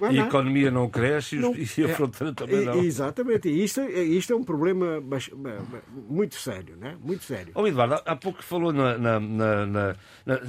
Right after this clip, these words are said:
Speaker 2: naquela tentação que o presidente Sissoko Embaló tem sistematicamente de, de, de interferir, eh, na, na, na governação. Mas há aqui uma nota que o, que o Eduardo me chamou a atenção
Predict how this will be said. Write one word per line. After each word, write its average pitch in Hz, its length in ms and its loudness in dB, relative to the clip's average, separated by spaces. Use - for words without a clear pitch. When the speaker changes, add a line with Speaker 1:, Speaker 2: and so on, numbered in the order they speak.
Speaker 2:
naquela 170 320 -4
tentação 147 480 -2
que - 100 -12
o 123 60 -8
presidente 120 320 -4
Sissoko 117 280 -6
Embaló 110 280 0
tem 117 200 -2
sistematicamente 104 840 -6
de, 101 360 -8
de, 104 360 -8
de 98 160 -6
interferir, 107 460 -4
eh, 95 180 -4
na, 95 380 -2
na, 92 260 -2
na 107 160 0
governação. 98 600 -2
Mas 196 200 -8
há - 80 -4
aqui 208 200 -8
uma 202 140 -4
nota 190 260 -6
que 185 140 -10
o, 180 80 -4
que 180 140 -12
o 170 80 0
Eduardo 156 240 -4
me 151 60 -4
chamou 156 260 -2
a 120 60 2
atenção 147 520 -2